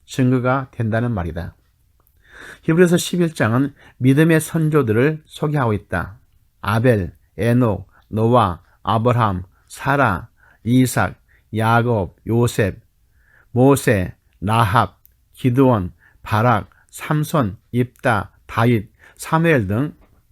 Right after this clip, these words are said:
모든 선지자들이 다 믿음으로 상상했었고 그 상상했던 일들이 다 현실로 이루어졌다는 것을 성경은 증거하고 있다.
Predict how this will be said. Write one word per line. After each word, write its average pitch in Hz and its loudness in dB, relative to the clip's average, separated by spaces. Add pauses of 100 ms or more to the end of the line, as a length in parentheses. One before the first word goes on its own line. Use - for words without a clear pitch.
(720)
모든 147 4
선지자들이 151 0
다 117 -4
믿음으로 135 2 (480)
상상했었고 135 -4 (360)
그 - 2
상상했던 151 -2
일들이 123 -2 (160)
다 113 -2
현실로 143 0
이루어졌다는 117 -2
것을 151 -2 (220)
성경은 143 -2
증거하고 117 -4
있다. - -10